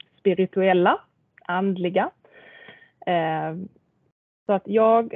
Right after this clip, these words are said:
har läst böcker från Camilla Elving. Hon har gett ut ett antal olika böcker. Som ni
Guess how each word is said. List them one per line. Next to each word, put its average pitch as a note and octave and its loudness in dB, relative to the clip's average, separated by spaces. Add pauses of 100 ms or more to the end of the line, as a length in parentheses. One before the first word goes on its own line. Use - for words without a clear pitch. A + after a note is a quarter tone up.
har G#3 -4
läst F3+ -2
böcker F3 -4 (120)
från E3 -4
Camilla E3+ -6
Elving. F3 -4
Hon F3 -4
har E3 0
gett E3 -2
ut D#3+ -4
ett F3 -4
antal B3+ 0
olika E3+ -2
böcker. E3+ -2
Som F3 -6
ni - -10